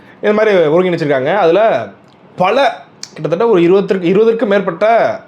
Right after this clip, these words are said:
அஹ், தெலுங்கு அமைப்புகள் வந்து இதுல வந்து ஒண்ணு கூடுறாங்க. அஹ், ரொம்ப வியப்பா இருக்குங்க. ஏன்னா, நம்ம என்ன பண்ணிட்டோம்? தெலுங்கு அமைப்புகள்லாம் அண்ணன் சீமான் அவர்களுக்கு எதிராக எப்பவுமே வந்து ஏதாவது வன்மத்தை கக்கிட்டு இருப்பாங்க. அதாவது YouTube சேனல்ல உட்காந்துட்டு, "சீமான் அப்படி பேசி விட்டார், சீமான் இப்படி பேசி விட்டார்னு"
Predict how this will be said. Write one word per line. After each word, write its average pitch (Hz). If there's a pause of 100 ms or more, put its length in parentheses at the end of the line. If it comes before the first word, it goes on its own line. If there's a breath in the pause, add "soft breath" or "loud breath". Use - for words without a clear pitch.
(140)
அஹ், 123
தெலுங்கு 240
அமைப்புகள் 196
வந்து 165
இதுல 147
வந்து 170
ஒண்ணு 170
கூடுறாங்க. 143 (800 loud breath)
அஹ், 127
ரொம்ப 175
வியப்பா 185
இருக்குங்க. 120 (300)
ஏன்னா, 220
நம்ம 151
என்ன 233
பண்ணிட்டோம்? 214 (680 loud breath)
தெலுங்கு 254
அமைப்புகள்லாம் 247 (240)
அண்ணன் 220
சீமான் 247
அவர்களுக்கு 226
எதிராக 202
எப்பவுமே 202
வந்து 220 (140 loud breath)
ஏதாவது 202
வன்மத்தை 196
கக்கிட்டு 190
இருப்பாங்க. 175
அதாவது 180
YouTube 190
சேனல்ல 175
உட்காந்துட்டு, 165
"சீமான் 202
அப்படி 170
பேசி 170
விட்டார், 156
சீமான் 202
இப்படி 170
பேசி 165
விட்டார்னு" 175